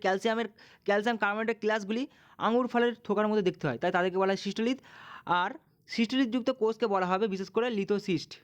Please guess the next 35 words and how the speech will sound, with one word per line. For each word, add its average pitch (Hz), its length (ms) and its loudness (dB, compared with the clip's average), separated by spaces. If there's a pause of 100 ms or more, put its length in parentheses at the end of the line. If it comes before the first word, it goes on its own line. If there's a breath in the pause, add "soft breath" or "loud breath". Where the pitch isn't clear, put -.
ঠিক 202 160 -2
আছে। 226 180 2
এই 202 100 -2
যে 214 120 4
lithocyst 226 440 -2
কাকে 190 180 -2 (100)
বলে 190 160 0 (180)
বা 170 80 -4 (120)
কী, 220 120 0 (160)
এটা 196 160 0
পরীক্ষায় 190 340 0
আসে, 220 140 0 (680 soft breath)
তাই 175 200 2
ভিডিও 175 220 4
বানালাম, 185 340 0
ঠিক 220 160 2
আছে। 127 140 -2 (440 loud breath)
আর 151 140 0
ব্যাখ্যা 190 260 2
বলতে 233 160 0 (100)
এটা 202 140 0
হচ্ছে 240 200 -2 (600)
শ্রবণ 262 480 0 (120)
অঙ্গ 240 120 -2 (120)
হিসাবে 226 320 2 (840 soft breath)
দেখা 190 260 0
যায় 107 140 -8 (180)
বা 151 60 -4 (100)
ধারণ 185 240 0
করে, 147 180 0
গাছের 151 220 -2
মধ্যে 190 200 -4
দেখা 185 160 0
যায়, 202 120 -4
এটা 202 120 -4